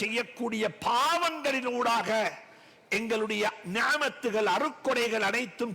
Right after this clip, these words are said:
தீக்கரையாகிக் கொண்டே இருக்கிறது. வாழ்க்கையில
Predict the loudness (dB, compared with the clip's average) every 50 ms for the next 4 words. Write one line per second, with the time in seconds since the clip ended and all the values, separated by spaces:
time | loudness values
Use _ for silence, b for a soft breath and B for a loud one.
0 | -4 -2 -2 -2 -2 -2 -2 0 2 2 2 0 -2 -4 -4 -4 -6 -2 0 0
1 | 0 0 0 -2 -6 -8 -10 -10 -10 -10 -12 -16 -20 -20 -20 -20 -20 -20 -20 _
2 | _ _ _ _ _ _ _ _ _ _ _ _ _ _ _ _ _ _ _ _
3 | _ _ _ _ _ _ _ _ _ _ _ _ _ 0 0 0 0 0 -2 -2
4 | -2 0 0